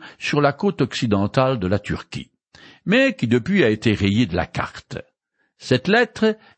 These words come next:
est probablement le document le plus ancien du Nouveau Testament, ayant été écrit environ vingt-cinq ans après la crucifixion de Jésus-Christ. Le but des deux épîtres de Paul aux Corinthiens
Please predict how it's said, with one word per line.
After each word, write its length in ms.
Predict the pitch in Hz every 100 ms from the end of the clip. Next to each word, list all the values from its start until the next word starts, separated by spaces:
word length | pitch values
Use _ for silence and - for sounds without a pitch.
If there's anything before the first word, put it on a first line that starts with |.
| _
est 100 | 95
probablement 840 | - 127 107 95 113 151 190 202
le 220 | 185 107
document 540 | 85 110 107 160 180 196
le 140 | 113
plus 380 | 87 143 151 101
ancien 500 | 104 104 - 147 143
du 160 | 107 104
Nouveau 300 | 151 165 165
Testament, 640 | 95 - 110 117 170 160 - - - -
ayant 260 | 170 214
été 460 | 214 151 - 110 -
écrit 420 | 175 - 202 202
environ 480 | 143 117 117 151 160 - -
vingt-cinq 760 | 92 139 190 151 - 143 127
ans 180 | 156 165
après 320 | 120 - 117
la 120 | 90
crucifixion 1000 | 76 - 107 - 101 - 92 - 110 113 117 - - _
de 100 | -
Jésus-Christ. 760 | 71 78 117 - 82 - - - _ _ - - - _ -
Le 160 | 170
but 260 | 233 370 320
des 120 | 202
deux 280 | 123 196 151
épîtres 500 | 156 226 247 - 123
de 120 | 110
Paul 280 | 107 214 208
aux 100 | 107
Corinthiens 840 | 131 101 101 98 - 190 180 120